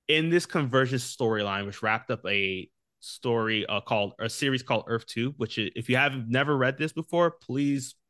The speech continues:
do. It is really great. It did wrap up many years ago, so you have many, many comics to read from about it. Um, it featured this version of Brainiac named Telos,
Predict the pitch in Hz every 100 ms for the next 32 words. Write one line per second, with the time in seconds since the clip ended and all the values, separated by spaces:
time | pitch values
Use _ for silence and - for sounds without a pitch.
0 | - - 135 143 139 113 107 98 104 107
1 | 135 147 120 123 123 120 - _ _ _
2 | - 120 117 117 139 131 131 127 131 120
3 | 113 - 117 113 110 107 - 127 147 139
4 | 135 - 113 107 104 104 95 - _ _
5 | _ _ _ _ _ 123 120 147 135 117
6 | 107 - 107 107 - 104 107 107 104 107
7 | 107 107 - _ _ _ _ _ - 127
8 | 123 120 113 113 - _ _ - 131 -
9 | 175 170 185 156 151 123 113 127 127 143
10 | 104 110 95 104 107 117 117 - 107 104
11 | 101 101 - 156 175 233 - -